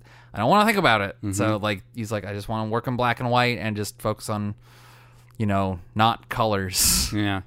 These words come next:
Speaker 2: He'll throw color in when he needs it, and he can tint it later, which he did in this one,
Speaker 1: Yeah, he
Speaker 2: so.
Speaker 1: did that a couple times.
Speaker 2: Yeah.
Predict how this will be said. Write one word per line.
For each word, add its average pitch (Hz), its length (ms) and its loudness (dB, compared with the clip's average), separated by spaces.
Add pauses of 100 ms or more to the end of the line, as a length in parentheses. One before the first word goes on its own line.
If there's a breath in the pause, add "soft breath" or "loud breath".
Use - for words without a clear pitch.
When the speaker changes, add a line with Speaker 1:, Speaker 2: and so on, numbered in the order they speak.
(360 soft breath)
Speaker 2:
He'll 147 120 0
throw 170 200 2
color 160 320 2
in 160 120 2
when 165 100 0
he 165 80 0
needs 185 260 -4
it, 101 120 0
and 110 80 -6
he 107 60 -4
can 117 180 -2
tint 127 280 0
it 135 120 0
later, 127 280 2
which 107 180 -2
he 123 60 -4
did 131 200 -2
in 127 60 2
this 143 180 -4
one, 98 160 -4
Speaker 1:
Yeah, 147 180 4
he 127 60 4
Speaker 2:
so. 127 60 0
Speaker 1:
did 135 100 0
that 127 120 4
a 117 80 0
couple 117 260 -4
times. 92 600 -6
Speaker 2:
Yeah. 107 240 -4